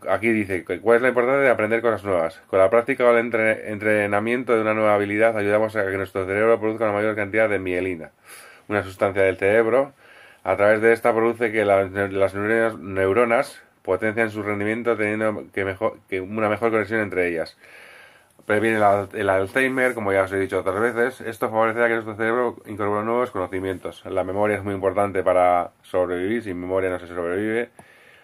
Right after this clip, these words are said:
¿Por qué y para qué aprendemos? Bueno, pues esto ya os lo he dicho. ¿Cómo se llama cuando aprendes cosas nuevas? A ver qué dice aquí. Esta habilidad para adaptarse, a-, a-,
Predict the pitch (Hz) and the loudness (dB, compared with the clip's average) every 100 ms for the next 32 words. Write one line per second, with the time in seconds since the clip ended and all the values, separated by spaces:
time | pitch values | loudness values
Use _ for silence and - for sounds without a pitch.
0 | _ _ 101 98 131 127 123 117 110 104 | _ _ -4 0 0 2 2 4 4 2
1 | 104 92 87 95 87 82 90 - 95 90 | 2 -2 -2 -2 -2 -4 -8 -2 -2 0
2 | 90 92 107 110 120 110 113 107 113 110 | 0 -2 -2 -2 -2 -2 -4 -2 0 0
3 | 107 107 98 98 101 95 95 92 92 107 | 0 2 2 2 -4 -6 -8 -8 -6 0
4 | 117 127 131 - 82 87 90 90 87 85 | 2 2 -2 -12 -4 -4 -2 -6 -4 -6
5 | 87 127 - _ _ - - - - _ | -4 -8 -10 _ _ -20 -20 -20 -20 _
6 | _ _ _ _ _ _ _ - 107 117 | _ _ _ _ _ _ _ -12 -4 2
7 | 113 117 117 113 104 107 123 - 139 113 | 4 4 4 4 4 2 0 2 4 4
8 | 87 85 - | 2 0 0